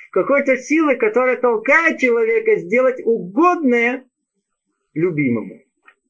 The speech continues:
А когда человек чувствует, что он любит другого, и при этом он не знает, что дальше делать,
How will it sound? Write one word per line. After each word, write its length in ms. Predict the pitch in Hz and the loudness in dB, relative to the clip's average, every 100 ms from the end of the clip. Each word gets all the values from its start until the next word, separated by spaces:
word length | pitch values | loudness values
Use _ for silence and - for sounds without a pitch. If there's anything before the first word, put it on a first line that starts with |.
| _ _ _ _ _ _ _ - | _ _ _ _ _ _ _ -2
А 140 | - 202 | 0 4
когда 800 | 208 190 214 285 294 294 269 240 | 2 2 4 4 4 2 0 0
человек 560 | 240 233 226 277 277 | -2 0 2 2 0
чувствует, 380 | 277 269 - 233 | 0 -2 0 -4
что 140 | 233 247 | 0 0
он 120 | 233 | 2
любит 260 | 285 254 | 2 0
другого, 460 | 220 233 202 247 226 | 0 0 0 0 2
и 100 | 214 | 2
при 180 | 214 220 | 4 2
этом 280 | 233 233 214 | 2 0 0
он 120 | 208 | 0
не 80 | 185 | -2
знает, 260 | 214 220 | -2 -2
что 140 | - - | -2 0
дальше 320 | 208 190 185 | 0 0 -2
делать, 420 | 135 139 170 - | 0 0 0 -2